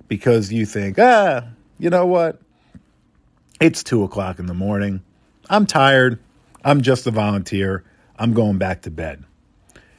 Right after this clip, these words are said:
You volunteered for the wrong thing. You volunteered for the wrong profession. You volunteered for the wrong organization. You probably should have volunteered for something else,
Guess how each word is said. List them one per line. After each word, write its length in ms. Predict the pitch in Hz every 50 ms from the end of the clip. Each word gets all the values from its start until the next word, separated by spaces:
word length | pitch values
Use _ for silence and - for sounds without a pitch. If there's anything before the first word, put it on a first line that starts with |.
| _ _ _
You 100 | - 143
volunteered 600 | 151 214 226 226 220 196 - 185 190 190 180 -
for 80 | - 151
the 80 | 131
wrong 340 | 117 120 120 123 123 123 117
thing. 380 | - - - 95 80 - - _ _ _ _ _ _ _ _ _ _ _ _ _ _ _ _
You 120 | - 107
volunteered 920 | 104 120 123 135 147 143 139 123 - - - 165 131 110 104 104 101 104 - _ _ _ _ _ _ _
for 160 | - - 120
the 100 | 113 110
wrong 640 | 104 107 113 117 120 120 120 117 117 117 113 110 107 - _ _ _ - -
profession. 720 | - 98 - - - 131 117 - - - - - - - _ _ _ _ _ _ _ _ _ _ -
You 140 | 101 101 98
volunteered 840 | 107 120 120 120 120 117 107 - - - 139 135 123 113 110 107 101
for 120 | - -
the 120 | 98 101 101
wrong 440 | 101 107 107 110 107 104 104 104 107
organization. 840 | 107 104 101 95 95 92 92 85 85 101 101 98 - - - - - - _ _ _ _ _ _ _ _ _ _ _ _ _ _ -
You 100 | 101 92
probably 540 | - - - 151 170 160 123 110 104 101 95
should 180 | - - 104
have 120 | 98 90 98
volunteered 640 | 101 98 98 95 92 - - 101 95 95 90 85
for 120 | - - 92
something 440 | - - 92 87 85 - 87 78 80
else, 400 | 76 69 - - - - -